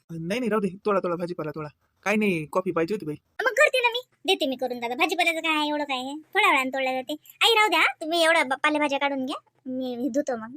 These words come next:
Speaker 2: कॉफी करून देते दादा मी.
Speaker 1: नाही नाही, कर ना तू, चालू तर झाल्यावर केलं तर चालते. मी हॉलमध्ये, हा?
Speaker 2: जा,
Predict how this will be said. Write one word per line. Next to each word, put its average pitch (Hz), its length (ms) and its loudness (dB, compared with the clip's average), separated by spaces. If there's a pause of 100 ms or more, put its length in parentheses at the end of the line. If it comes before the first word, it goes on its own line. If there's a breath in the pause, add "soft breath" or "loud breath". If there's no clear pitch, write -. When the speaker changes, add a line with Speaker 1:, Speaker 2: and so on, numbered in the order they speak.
(100)
Speaker 2:
कॉफी 381 200 2
करून 415 260 2
देते 320 180 -2
दादा 226 200 -4
मी. 226 100 -18 (380)
Speaker 1:
नाही 254 100 2
नाही, 320 100 0
कर 285 140 4
ना 320 100 0
तू, 294 120 -2
चालू 233 220 4
तर 196 120 -2
झाल्यावर 214 380 2
केलं 170 140 2
तर 156 120 -6
चालते. 151 280 -4 (360)
मी 185 100 2
हॉलमध्ये, 180 360 4
हा? 220 60 2 (500)
Speaker 2:
जा, 294 120 -8